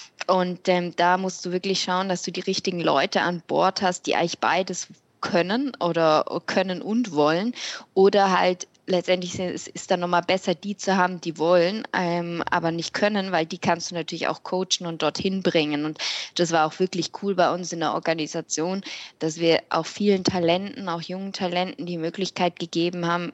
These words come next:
in der Transformation neue Rollen zu finden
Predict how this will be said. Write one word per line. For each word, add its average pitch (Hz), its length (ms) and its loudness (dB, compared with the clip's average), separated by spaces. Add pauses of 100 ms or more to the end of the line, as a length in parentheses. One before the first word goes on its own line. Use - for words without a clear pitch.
in 165 160 -2
der 160 120 2
Transformation 170 1200 2 (380)
neue 175 420 6
Rollen 185 540 4
zu - 180 -2
finden 214 600 0